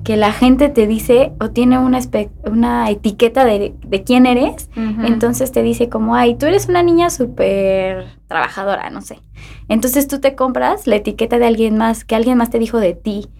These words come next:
Speaker 2: Ujú.
Speaker 1: pero no necesariamente tienes que, que ser eso todo el tiempo, ¿no? Tenemos la capacidad de moldearlo y de decidir constantemente todos los días como, "Ok,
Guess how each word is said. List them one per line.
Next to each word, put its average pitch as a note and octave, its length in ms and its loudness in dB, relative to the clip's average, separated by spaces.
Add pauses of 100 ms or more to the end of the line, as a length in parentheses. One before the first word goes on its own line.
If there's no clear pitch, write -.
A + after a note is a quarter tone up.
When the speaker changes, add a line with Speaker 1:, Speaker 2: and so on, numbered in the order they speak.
Speaker 2:
Ujú. G#3 360 -10
Speaker 1:
pero A#3 280 4
no B3+ 120 4
necesariamente C4 720 4
tienes B3+ 280 -2
que, G3 680 -8
que A3+ 100 0
ser C4 220 6
eso C#4 240 4
todo B3+ 200 0
el A#3 140 0
tiempo, A#3 320 -2
¿no? G3+ 200 -4
Tenemos B3+ 300 -2
la A#3 120 -2
capacidad G#3 500 -2
de A#3 100 4
moldearlo G#3 500 2
y A#3 40 4
de A3 80 4
decidir G#3 560 -2 (340)
constantemente A3 800 0
todos C4 380 2
los G3+ 160 -4
días G3+ 360 -4
como, A3 440 -2 (320)
"Ok, E4+ 220 2